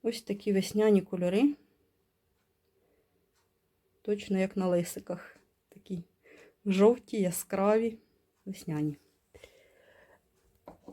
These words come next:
Ось. Ну, дякую всім, хто переглянув моє перше відео. Дякую всім, хто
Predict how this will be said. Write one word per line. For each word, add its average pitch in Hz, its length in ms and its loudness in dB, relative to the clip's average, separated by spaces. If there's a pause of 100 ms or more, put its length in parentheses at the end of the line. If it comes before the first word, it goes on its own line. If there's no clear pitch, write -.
(720)
Ось. 208 440 -4 (1600)
Ну, 349 280 8 (180)
дякую 269 440 4
всім, 226 400 -2
хто 202 460 2 (260)
переглянув 190 580 2
моє 165 340 -2 (120)
перше 285 400 4
відео. 277 480 6 (760)
Дякую 220 440 4
всім, 202 380 4
хто 190 440 -2